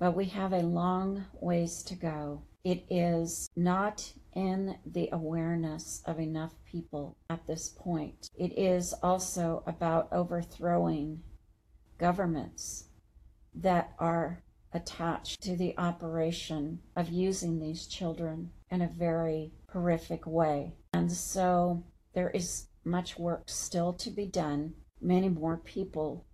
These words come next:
that need to be educated on this. And it is about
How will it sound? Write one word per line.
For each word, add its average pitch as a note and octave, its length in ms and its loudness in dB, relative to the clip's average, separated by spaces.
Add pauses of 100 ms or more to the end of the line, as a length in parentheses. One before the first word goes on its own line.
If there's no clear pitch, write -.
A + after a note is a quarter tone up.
(320)
that E3+ 160 2
need F#3 220 0
to F3+ 60 -4
be E3 260 -4
educated E3+ 840 -2 (420)
on E3 240 0
this. D#3+ 440 -6
And E3 180 4
it E3+ 180 2
is G3 460 0
about D#3+ 480 -2